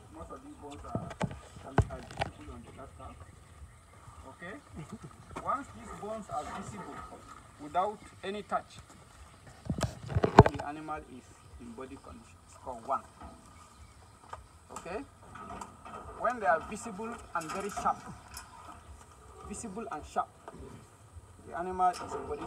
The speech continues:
condition one. Okay? They might be visible without you touching,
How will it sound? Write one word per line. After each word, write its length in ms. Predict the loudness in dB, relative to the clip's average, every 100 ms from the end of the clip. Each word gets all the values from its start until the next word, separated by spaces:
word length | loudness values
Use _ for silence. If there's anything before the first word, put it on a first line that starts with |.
| -4
condition 360 | -4 -6 -8 -2
one. 180 | -2 0 -2 -2 -2 -4 -10 -12 -8 -4 -2 -2 -2 -4 -4 -2 0 0 0
Okay? 280 | 0 0 -2 0 0 2 0 -2 -4 -6 -10 -16 -18 -18 -16 -14 -14 -16 0
They 120 | 2
might 300 | 6 6 4
be 80 | -4 -4
visible 580 | -4 -4 -4 -2 2 2 2 -2 -6 -10 -12 -12 -8 -2
without 360 | 8 8 8
you 60 | 2
touching, 440 | 2 4 4 0